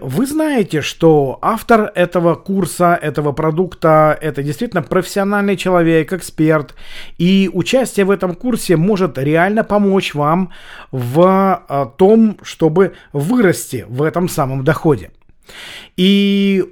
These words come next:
у этих изменений есть своя цена, это две тысячи долларов.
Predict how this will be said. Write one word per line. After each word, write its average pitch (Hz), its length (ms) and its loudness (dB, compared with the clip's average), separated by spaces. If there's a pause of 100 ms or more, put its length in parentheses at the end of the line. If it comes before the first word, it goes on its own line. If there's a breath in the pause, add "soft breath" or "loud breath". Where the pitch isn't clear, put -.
у 170 460 2
этих 190 260 0
изменений 220 480 2
есть 165 240 2
своя 165 300 0
цена, 190 480 2
это 139 200 -2
две 139 320 2
тысячи 165 420 -2
долларов. 147 560 2